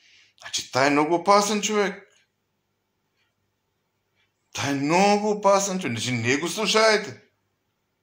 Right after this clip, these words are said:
Подиграва со Христос, подиграва со Библијата, подиграва со Светиот Дух. Тај човек е у пеколо прв, тај ѓавол док дојде на таа земја. И сега некои западни демократи дозволиват му там да говори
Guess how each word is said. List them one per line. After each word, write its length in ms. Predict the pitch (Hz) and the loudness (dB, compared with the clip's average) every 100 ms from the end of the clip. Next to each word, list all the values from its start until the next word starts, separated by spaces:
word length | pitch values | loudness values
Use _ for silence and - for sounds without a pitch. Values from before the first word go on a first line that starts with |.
| _ _ _ _ _ | _ _ _ _ _
Подиграва 580 | 196 196 180 190 175 151 | 0 2 4 6 6 4
со 160 | - 98 | 0 -8
Христос, 540 | 92 92 - 151 151 | -8 -6 0 0 0
подиграва 500 | 151 139 143 156 135 | -6 -4 0 2 2
со 160 | 110 87 | -2 -8
Библијата, 480 | 82 120 123 139 - | -6 -4 -4 -6 -8
подиграва 520 | 135 131 131 143 143 | -8 -6 0 2 2
со 140 | 117 95 | 0 -8
Светиот 460 | 92 120 110 104 98 | -4 -2 -2 -4 -2
Дух. 180 | 143 143 - _ _ _ _ - | -4 -4 -18 _ _ _ _ -4
Тај 140 | 127 | -4
човек 300 | - 156 160 | 0 0 2
е 80 | 147 | 0
у 60 | 131 127 | 0 0
пеколо 440 | 120 151 170 165 | -2 2 2 2
прв, 240 | 170 180 | 0 0
тај 240 | 170 151 120 | 2 2 4
ѓавол 400 | 151 180 180 160 | 4 6 4 0
док 180 | 147 131 | -4 0
дојде 240 | 143 139 127 | 2 2 0
на 140 | 117 | -2
таа 160 | 120 117 110 | 0 0 -2
земја. 300 | 101 82 - _ _ _ _ _ _ _ _ _ _ _ _ _ - - - | -6 -6 -14 _ _ _ _ _ _ _ _ _ _ _ _ _ -20 -20 -4
И 60 | |
сега 180 | 120 170 | 4 6
некои 240 | 175 170 151 | 6 4 4
западни 480 | 160 165 156 139 | 4 4 0 -4
демократи 560 | 127 131 110 143 151 160 | -2 -4 0 0 0 -4
дозволиват 640 | 151 120 147 151 147 127 | -8 -2 0 2 0 -6
му 100 | 127 | -4
там 240 | 127 127 120 | -2 0 -2
да 80 | |
говори 640 | 110 110 117 127 123 123 | -4 -2 0 0 0 -4